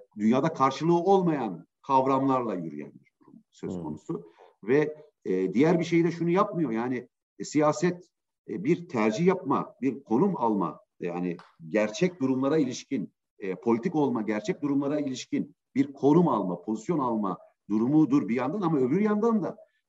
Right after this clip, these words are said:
Speaker 1: meselelerin, dünyada çok meseleler var. Dünyada meselelerin, e,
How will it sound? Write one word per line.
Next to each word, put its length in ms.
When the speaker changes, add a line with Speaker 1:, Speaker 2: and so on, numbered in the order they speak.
Speaker 1:
meselelerin, 760
dünyada 300
çok 200
meseleler 360
var. 180
Dünyada 460
meselelerin, 600
e, 300